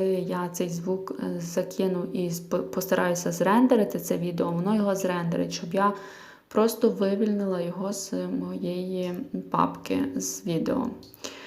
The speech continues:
Ось. М, тому бажаю вам приємного перегляду. Наступний колір буде так само блиск, мені дуже подобається ця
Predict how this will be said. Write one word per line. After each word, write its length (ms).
Ось. 380
М, 880
тому 500
бажаю 680
вам 340
приємного 560
перегляду. 600
Наступний 920
колір 380
буде 300
так 200
само 560
блиск, 640
мені 240
дуже 280
подобається 760
ця 520